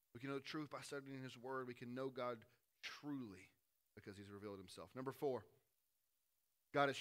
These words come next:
Trinity. God is Trinity. The Trinity means that God eternally exists as three persons. Not three modes, not three forms,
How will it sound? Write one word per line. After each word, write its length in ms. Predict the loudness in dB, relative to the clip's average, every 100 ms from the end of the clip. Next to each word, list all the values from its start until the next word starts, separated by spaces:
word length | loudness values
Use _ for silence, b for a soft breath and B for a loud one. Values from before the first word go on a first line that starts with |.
| -2
Trinity. 460 | 0 0 0 -2 -8 -18 _ _ _ _ _ _ _ _ _ _ _ _ _ _ _ _ _ _ _ _ _ _ _ _ _ _ _ _ _ _ _ _ _ _ _ _ _ _ _ -10 -4
God 160 | 2 4
is 100 | 4
Trinity. 440 | 0 0 2 2
The 100 | 0
Trinity 380 | 2 6 8 6
means 480 | 6 4 2 0 -6 b b
that 140 | 2
God 220 | 8 8 8
eternally 520 | 4 2 4 8 8
exists 760 | 6 4 4 4 2 -6 -12 -14 _ _ _ _
as 160 | 2 2 0
three 200 | 6 6
persons. 640 | 8 4 2 -2 -8 -12 -14 _ _ _ _ _ _ _ _ _ _ 2
Not 360 | 10 12 10
three 200 | 8 8
modes, 640 | 8 10 8 8 2 -8 -8 -14 _ _ _ _ _
not 320 | 4 6 6
three 260 | 4 6 6
forms, 800 | 6 4 6 6 4 2 -4